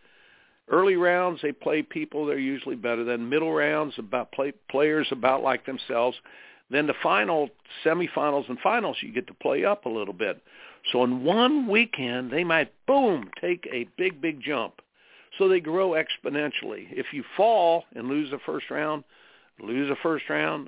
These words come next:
lose the first round, and then pop up, you, you only fall arithmetically when you lose a tournament. You might lose first or second round. You only fall arithmetically, but you grow exponentially.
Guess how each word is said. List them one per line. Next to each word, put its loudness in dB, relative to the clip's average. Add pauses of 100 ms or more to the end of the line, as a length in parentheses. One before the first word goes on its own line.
(140)
lose 0
the -4
first -2
round, 0
and -2
then 0
pop 0
up, 4 (340)
you, -4 (100)
you 0
only 0 (100)
fall 2
arithmetically -4 (400)
when -4
you 0
lose -4 (220)
a -6
tournament. -8 (560)
You 0
might 4
lose 0
first -2
or -4
second 0
round. 2 (460)
You 2
only 2 (100)
fall 2
arithmetically, -6
but -8
you -8
grow 0
exponentially. -6